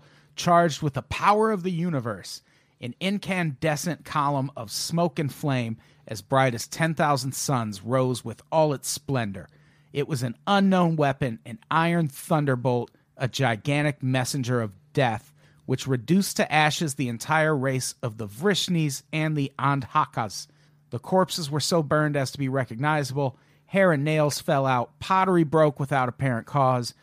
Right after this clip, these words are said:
and the birds turned white. After a few hours, all foodstuffs were infected. To escape from this fire, the soldiers threw themselves in streams to wash themselves and their equipment. So that sounds like nuclear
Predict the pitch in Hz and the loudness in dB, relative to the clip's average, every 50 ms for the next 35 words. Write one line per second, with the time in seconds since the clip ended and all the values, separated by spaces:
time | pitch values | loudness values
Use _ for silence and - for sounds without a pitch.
0 | _ _ _ _ - 110 104 101 - - 147 165 170 170 147 - - - 160 143 | _ _ _ _ -10 -8 -8 -8 0 2 4 4 4 2 0 -4 -2 0 0 2
1 | 139 131 110 113 123 123 117 104 92 - _ _ _ _ _ _ - 139 175 175 | 2 0 -2 -2 0 0 0 0 -2 -10 _ _ _ _ _ _ 2 2 2 2
2 | - 226 214 190 - - 220 196 175 160 147 147 143 143 131 127 - 143 147 151 | 2 0 0 0 0 0 0 2 4 4 4 4 4 2 0 0 2 2 2 2
3 | 147 - - 165 156 156 135 - - 165 135 123 - - 131 120 110 101 - - | 2 2 0 0 0 0 -2 -4 -2 -2 -2 -2 -2 -4 -4 -4 -4 -4 -6 -6
4 | - 185 156 135 - _ 147 131 123 113 - _ _ _ _ _ _ _ - - | -2 0 0 0 -2 _ -4 -4 -4 -6 -12 _ _ _ _ _ _ _ -4 -2
5 | 139 131 - - 165 160 - - - 156 139 135 - - - - 127 120 120 113 | -2 -2 -2 -2 -2 -2 -4 -4 -6 -4 -4 -4 -4 -4 -2 -2 0 0 0 -2
6 | 107 101 - - - 123 110 113 110 98 - - - - 160 170 160 170 156 131 | -2 -4 -6 -6 -6 -6 -8 -8 -10 -12 -12 -12 -6 -4 -2 -2 -2 -2 -4 -4
7 | - - 147 143 139 123 131 117 - - - - 170 165 151 147 143 - - - | -2 -2 -2 -2 -2 -4 -6 -8 -8 -8 -6 -4 -2 -2 0 0 -2 -4 -6 -8
8 | 110 92 104 120 120 117 - - 127 113 104 - 131 123 120 117 110 - _ _ | -8 -4 0 0 0 -2 -2 -6 -8 -8 -6 -6 -6 -4 -6 -6 -8 -12 _ _
9 | - 110 127 143 143 123 127 131 127 - _ - _ - 127 127 - 95 - - | -8 -6 -4 -2 -2 -2 -2 -2 -4 -6 _ -16 _ -6 -6 -6 -6 -10 -18 -18
10 | _ _ _ _ _ _ _ _ - - 294 294 311 330 - - - 311 302 311 | _ _ _ _ _ _ _ _ -2 2 2 2 2 2 0 0 2 2 2 2
11 | 311 277 214 214 202 185 165 147 165 202 226 214 - 151 135 123 120 117 110 104 | 2 0 -2 -2 0 0 0 0 0 0 0 0 -2 -2 -2 0 -2 -2 -4 -6